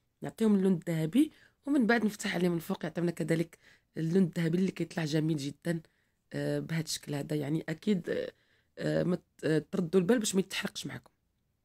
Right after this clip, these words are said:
وهذا الشكل اللي تحصلنا عليه، ما شاء الله، كيف كتشوفوا كيطلعوا جميلين جدا ورائعين. بالنسبه للفيديو القادم ان شاء الله نستعمل معكم طريقه الحشو البرغر او البرغر بنفسه، ما شاء الله كيطلع لذيذ احسن من المخابز. آه، صدقوني يطلع لكم روعه،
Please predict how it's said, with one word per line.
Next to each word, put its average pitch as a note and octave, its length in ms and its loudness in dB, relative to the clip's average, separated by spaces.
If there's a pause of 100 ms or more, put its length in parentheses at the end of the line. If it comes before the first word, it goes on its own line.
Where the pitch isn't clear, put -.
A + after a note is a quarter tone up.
(460)
وهذا G3+ 140 2
الشكل - 220 0
اللي G3 100 4
تحصلنا - 440 -4
عليه، D#3 160 0
ما D#3 120 -4
شاء - 180 -8
الله، E3 140 -2
كيف - 160 -8
كتشوفوا D#3+ 480 -4
كيطلعوا F#3+ 380 -2
جميلين F3 500 4
جدا G3+ 380 -2
ورائعين. D#3+ 400 -2 (360)
بالنسبه G#3 380 6
للفيديو G3 280 4
القادم G3 260 0
ان G3 60 4
شاء - 220 -4
الله G#3+ 240 0
نستعمل F3 360 2
معكم E3+ 400 2 (340)
طريقه G3 340 2 (120)
الحشو F#3 340 0
البرغر E3 580 2
او E3 100 2
البرغر F#3 380 4
بنفسه، E3 380 -2
ما E3+ 100 -2
شاء - 180 -6
الله F#3 140 2
كيطلع D#3+ 360 -4
لذيذ D#3 380 4 (500)
احسن - 280 4
من F#3+ 120 4
المخابز. F3+ 560 2 (360)
آه، D#3 340 2
صدقوني F3+ 500 0
يطلع F3 240 2
لكم E3 260 -2
روعه، E3+ 340 2